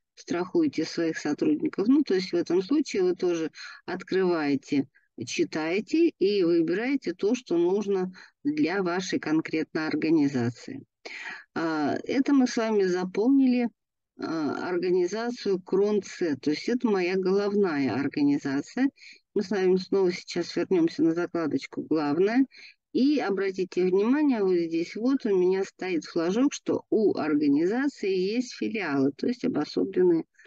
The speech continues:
подразделения. А, и теперь возвращаемся снова в журнал моих юридических лиц.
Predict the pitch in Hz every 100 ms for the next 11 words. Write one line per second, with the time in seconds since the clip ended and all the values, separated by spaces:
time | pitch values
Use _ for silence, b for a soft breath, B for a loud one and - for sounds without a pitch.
0 | b b _ - 147 151 165 156 135 123
1 | 120 117 - - _ _ _ _ _ _
2 | _ _ _ _ _ _ _ _ - -
3 | - - - - 214 254 247 196 247 226
4 | 277 320 262 220 214 214 - 220 214 196
5 | 202 190 226 208 160 165 156 156 196 202
6 | 202 160 147 147 _ _ _ - 185 165
7 | 151 - 156 156 147 135 - - 156 -
8 | 226 330 -